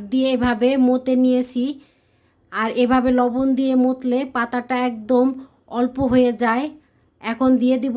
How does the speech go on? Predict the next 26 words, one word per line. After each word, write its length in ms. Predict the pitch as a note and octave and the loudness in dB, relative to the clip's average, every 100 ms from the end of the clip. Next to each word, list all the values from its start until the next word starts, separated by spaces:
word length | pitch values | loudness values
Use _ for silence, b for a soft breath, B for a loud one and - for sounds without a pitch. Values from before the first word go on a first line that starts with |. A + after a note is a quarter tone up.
| B3+ | 0
এখানে 400 | B3+ C4 B3 B3+ C4 | 0 0 0 0 -2
পরিমাণ 380 | B3 B3 B3 B3+ | -2 0 2 2
মতন 320 | B3+ C4 B3+ B3 | 2 0 0 -4
পেঁয়াজ 320 | B3 B3 B3+ | -2 -2 -2
কুচি, 300 | - C4 B3+ A#3+ | -4 -10 -6 -6
কারণ 280 | A#3 A3+ B3 - | -4 -4 -4 -2
এই 200 | A#3+ C4 C4 B3+ b b - | 0 2 0 -2 b b -10
থানকুনি 460 | - A3+ A3+ B3+ C4 | -2 0 2 2 2
পাতা 300 | C4 B3+ B3+ | 0 0 0
ভর্তাতে 600 | A3 A3+ A#3+ C4 C4 C4 B3 B3+ | 0 -2 -2 -2 -2 0 0 0
পেঁয়াজের 400 | B3 B3 B3 C4 | 0 0 0 -4
পরিমাণটা 640 | C4 B3+ C4 B3+ B3+ A#3+ B3 | 0 2 2 2 0 -2 -4
বেশি 280 | A3+ B3 B3+ | -2 -2 -2
দিতে 280 | A3+ B3+ C4 | -4 -2 -4
হয়। 300 | B3 A3+ C4+ C#4+ B B B | -2 -4 -4 -8 B B B
তাই 140 | - A#3 | -2 -2
এখানে 300 | A#3+ B3 B3 | 2 2 4
আমি 240 | B3+ B3 B3 | 2 2 0
পেঁয়াজটাকে 540 | B3+ B3+ C4 - C4 B3+ | -2 -2 -2 -4 -6 -4
একটু 160 | B3 A#3+ | -6 -4
বেশি 280 | B3 A#3+ B3 | -2 -2 -2
করে 220 | B3+ B3 | 0 0
দিয়েছি। 440 | G#3 A#3+ B3+ B3 B3 B3+ | 0 0 0 -2 -4 -4
আর 160 | G3+ A3 G3+ | -4 -6 -4
দিয়ে 220 | A3+ B3 | -2 -2
দিলাম 360 | A#3 B3 A#3+ | 0 -2 0